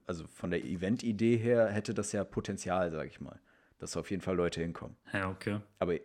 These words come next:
Speaker 1: eben noch mehr Leute könnten da hinkommen, dadurch, dass sie da was gewinnen können. Und da ist halt die Frage, was sie gewinnen können. Drogen.
Speaker 2: Ja, aber da, <laughs> gute Idee.
Speaker 1: <laughs>
Speaker 2: Würde ich hingehen.
Speaker 1: Ja, ne?
Speaker 2: Nee, aber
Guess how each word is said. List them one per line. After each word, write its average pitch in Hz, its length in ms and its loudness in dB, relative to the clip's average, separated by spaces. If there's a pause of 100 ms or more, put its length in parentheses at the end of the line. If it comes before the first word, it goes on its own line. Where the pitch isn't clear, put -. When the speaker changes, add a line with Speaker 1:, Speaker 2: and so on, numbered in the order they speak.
(100)
Speaker 1:
eben 87 320 0
noch 123 300 4
mehr 85 200 0
Leute 82 240 0
könnten - 260 -8
da 78 80 -6
hinkommen, 87 380 -6 (680)
dadurch, 87 320 2
dass - 180 -8
sie - 80 -8
da 80 140 -2
was 69 160 -6
gewinnen 95 260 0
können. - 240 -14 (200)
Und 73 120 -10
da - 60 -4
ist - 120 -8
halt 87 120 -6
die 87 80 -8
Frage, 101 260 0
was 117 160 -2
sie 101 120 -8
gewinnen 104 220 -4
können. - 240 -18 (1160)
Drogen. 131 400 4 (600)
Speaker 2:
Ja, 98 140 -2
aber 98 100 2
da, 101 440 0 (520)
<laughs> 123 80 -4 (640)
gute 104 240 -6
Idee. 104 260 0 (400)
Speaker 1:
<laughs> - 460 -14
Speaker 2:
Würde 202 240 6 (220)
ich 95 140 -6
hingehen. 92 360 -2 (520)
Speaker 1:
Ja, 107 140 6
ne? 110 260 2 (260)
Speaker 2:
Nee, 104 260 0
aber 107 340 0